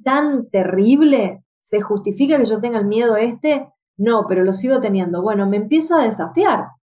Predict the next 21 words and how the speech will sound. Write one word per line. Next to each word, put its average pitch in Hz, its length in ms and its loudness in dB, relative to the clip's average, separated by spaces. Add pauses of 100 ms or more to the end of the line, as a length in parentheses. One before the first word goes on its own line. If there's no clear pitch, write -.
(320)
Puede 247 180 2
ser 262 180 -2
como 262 180 0
un 269 80 0
ejercicio 277 840 0 (400)
de 190 160 -2
ver, 247 340 0
de 208 80 2
empujar 262 560 2
mi, 233 300 0
mi 233 460 4
límite 330 440 4
puesto 226 380 -2
por 208 120 -2
el 196 100 0
miedo, 214 400 0
empujarlo 277 580 2
un 277 100 2
poquito 233 420 -2
cada 226 260 2
vez, 226 360 0